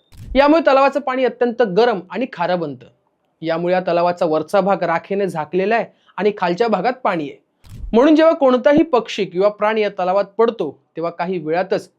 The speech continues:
त्या क्षारयुक्त पाण्यामुळे त्याचे पंख सुकतात. ना त्याचं शरीर विघटित होतं,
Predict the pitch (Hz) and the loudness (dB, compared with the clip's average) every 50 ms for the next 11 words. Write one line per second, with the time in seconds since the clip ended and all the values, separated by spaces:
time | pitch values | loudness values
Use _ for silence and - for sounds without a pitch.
0 | _ - 175 170 170 - - 175 185 214 254 254 - - 262 247 - 202 180 185 | _ -8 -8 -8 -8 -6 -4 -2 2 2 2 0 0 -2 -4 -2 -2 -4 -2 -2
1 | 185 190 190 175 147 - - _ - - 202 - 220 226 202 190 185 180 185 226 | -2 -2 -2 -2 -4 -4 -8 _ -6 -6 -2 -2 -2 -2 0 -2 -2 0 0 0
2 | 226 226 - 175 151 - _ - 143 127 - _ _ _ _ - - - - - | -2 0 -4 -8 -8 -8 _ -10 -10 -10 -10 _ _ _ _ -20 -18 -14 -14 -12
3 | - 160 160 160 190 185 208 185 - 190 180 185 180 160 165 151 175 185 185 226 | -8 -8 -4 -4 -2 -2 -2 -2 -2 0 2 2 2 2 2 2 2 2 0 2
4 | - 233 226 247 214 160 - | 0 0 2 2 0 0 0